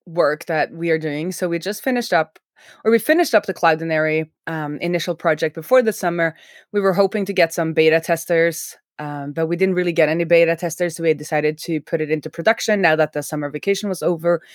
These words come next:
and we are here and able to monitor any issues that might arise. Um, I've seen there have been some installs and nothing has arised yet. So, um, seems like we're not,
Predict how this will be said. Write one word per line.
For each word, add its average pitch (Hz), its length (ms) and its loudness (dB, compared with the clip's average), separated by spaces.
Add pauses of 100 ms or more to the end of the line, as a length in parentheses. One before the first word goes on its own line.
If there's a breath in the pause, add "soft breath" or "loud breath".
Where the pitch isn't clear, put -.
(220 loud breath)
and 160 160 -2
we 151 140 4
are 143 100 4
here 151 220 4
and 151 100 0
able 151 320 0
to - 140 -6
monitor 151 540 0
any 156 220 2
issues 156 320 -2
that 147 160 -2
might 147 220 -2
arise. 175 480 2 (560 loud breath)
Um, 156 380 -2
I've 165 140 2
seen 202 180 0
there 190 140 4
have 180 100 -4
been 190 180 2
some 196 180 -2
installs 202 540 2
and 160 140 2
nothing 156 240 -2
has 156 180 -2
arised 151 380 0
yet. 277 260 2
So, 160 400 0
um, 151 460 -6 (180)
seems 160 320 -6
like 160 260 -2 (760)
we're 170 80 -4
not, 160 280 0